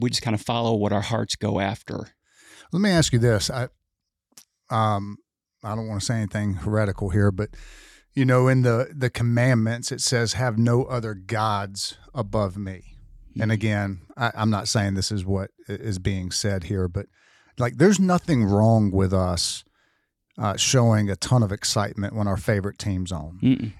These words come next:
Speaker 2: and they're doing good. There's nothing wrong with us having passionate pursuits that,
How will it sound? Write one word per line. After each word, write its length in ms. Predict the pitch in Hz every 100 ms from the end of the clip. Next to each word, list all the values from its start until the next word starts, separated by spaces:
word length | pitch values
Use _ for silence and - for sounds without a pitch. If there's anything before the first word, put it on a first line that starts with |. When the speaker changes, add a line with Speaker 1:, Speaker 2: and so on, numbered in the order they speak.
| -
Speaker 2:
and 140 | 107
they're 140 | 107 107
doing 320 | 107 101 95
good. 240 | 95 92
There's 160 | 113 123
nothing 260 | 165 165
wrong 380 | 123 113 117 117
with 160 | 107 101
us 340 | 104 95 - - _ -
having 400 | - 135 113 113
passionate 600 | - 123 120 - 113 107
pursuits 720 | - 98 - 120 117 95 - -
that, 240 | 104 101